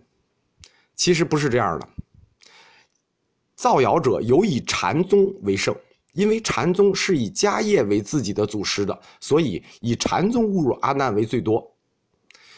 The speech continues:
实际的原因是因为阿难说服了佛陀，让女性信众出家。佛陀本来是不要让女性出家的，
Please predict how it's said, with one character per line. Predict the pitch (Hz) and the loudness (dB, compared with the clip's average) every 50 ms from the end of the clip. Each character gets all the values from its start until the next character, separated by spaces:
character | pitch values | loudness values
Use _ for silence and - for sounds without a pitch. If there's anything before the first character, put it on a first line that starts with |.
| - - _ _ _ _ | -20 -20 _ _ _ _
实 | - - - 185 226 | -6 -2 0 2 2
际 | 240 294 277 | 4 4 4
的 | 214 | 6
原 | 156 123 117 113 | 6 4 4 4
因 | 113 117 127 123 - - - - - _ _ _ | 2 2 0 -2 -4 -10 -20 -20 -20 _ _ _
是 | - - - 202 | -6 -2 0 2
因 | 180 185 196 185 | 4 6 6 6
为 | 156 120 113 123 120 - _ _ _ _ _ _ _ _ _ _ _ | 6 4 2 2 0 -4 _ _ _ _ _ _ _ _ _ _ _
阿 | - 185 202 | -2 0 0
难 | 214 208 202 - - - - - - _ _ _ _ _ _ - - _ _ _ _ _ _ _ _ _ _ _ _ _ _ _ _ | 2 2 2 0 -2 -6 -18 -20 -20 _ _ _ _ _ _ -20 -20 _ _ _ _ _ _ _ _ _ _ _ _ _ _ _ _
说 | - - - - 220 233 226 | -8 -4 0 2 2 2 0
服 | 226 - 123 | 0 0 2
了 | 147 160 127 | 2 2 2
佛 | 110 - - 127 | 2 0 0 0
陀， | 123 - 107 98 95 87 - - | 0 2 2 2 2 0 -2 -2
让 | - 156 147 127 110 113 117 120 | -2 0 0 0 0 0 0 0
女 | 120 110 101 95 | 0 0 -2 -4
性 | - - - 175 139 113 | -4 -2 0 0 0 0
信 | - - 147 117 101 | 0 0 -2 -2 -2
众 | 92 123 110 92 | -2 -2 -2 -4
出 | - - 113 | -4 -4 -4
家。 | 98 104 104 110 - _ _ - | -4 -4 -4 -6 -10 _ _ -6
佛 | - 175 202 | 0 2 2
陀 | 214 226 240 | 4 2 0
本 | 226 139 117 | 0 0 0
来 | 123 151 | 0 0
是 | 180 - 175 | -2 -2 -6
不 | 143 - 160 | -4 -2 0
要 | 175 208 190 | 0 0 2
让 | 160 160 131 | 0 0 0
女 | 110 104 87 | 0 -2 -2
性 | - - 104 | -4 -4 -4
出 | 95 - 104 | -4 -4 -6
家 | 92 104 95 87 | -4 -2 -2 -4
的， | 87 80 | -4 -6